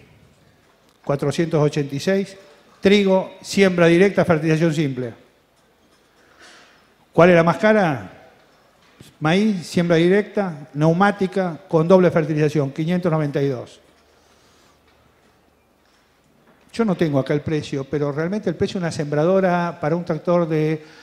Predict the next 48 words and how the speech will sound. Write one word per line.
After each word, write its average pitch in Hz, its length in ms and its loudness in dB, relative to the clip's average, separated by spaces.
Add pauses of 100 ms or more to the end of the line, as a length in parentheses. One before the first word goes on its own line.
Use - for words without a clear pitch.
(220)
eh, 131 460 0
ciento 165 320 -6
sesenta 147 540 -6
o 147 140 -2
doscientos 170 680 -4
cuarenta 156 420 -4
caballos 165 340 -4
realmente 156 500 -6
es 151 60 -2
millonaria. 160 920 -8
No 147 100 -10
se - 140 -14
puede - 220 -10
<laughs> - 0 -
creer 156 380 -6
los 139 200 -4
precios 175 360 -8
de 151 60 -8
la 147 40 -8
máquina, 160 540 -6 (340)
pero 165 180 6
bueno, 131 340 4 (600)
todo 196 240 8
sea 220 320 2
que 208 80 -2
se 170 140 -4
pueda 180 200 0
amortizar. 156 600 0 (320)
Si - 200 0
no 254 120 2
la 247 80 6
amortiza 202 380 2
un 185 60 -2
contratista, 175 460 0
mucho 175 240 -6
menos, 185 300 -4 (260)
<clears throat> 165 300 -4
perdón, 160 260 2
mucho 170 240 2
menos 165 180 0
la 151 120 4
va, 147 360 -2
la 139 140 -2
va 143 60 2
a 151 40 2
amortizar 143 360 0
un 139 80 0
productor. 123 420 -4